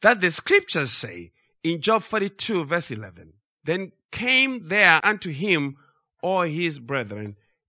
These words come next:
and all his sisters and all that had been of his acquaintance before, and did eat bread with him in his house,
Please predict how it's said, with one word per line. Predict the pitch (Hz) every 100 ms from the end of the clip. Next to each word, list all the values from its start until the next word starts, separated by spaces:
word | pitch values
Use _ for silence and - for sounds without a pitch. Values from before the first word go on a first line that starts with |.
| 135
and | 135
all | - 175 160
his | 151 127
sisters | - 123 - 113 107
and | 104 127
all | - 196 190 202 - -
that | 147 165 - _ _
had | 131 143 131
been | 127 135 -
of | 135 123
his | 135 233 214 -
acquaintance | 143 - - 302 302 165 135 127
before, | 131 117 208 160 123 117 _ _ _ _ _ _
and | 160 180 175 151
did | 175 247 185 -
eat | 247 175 160
bread | 185 220 180
with | 165 147
him | 160 240 196 151
in | 151 151
his | 208 180
house, | 117 147 120 120 -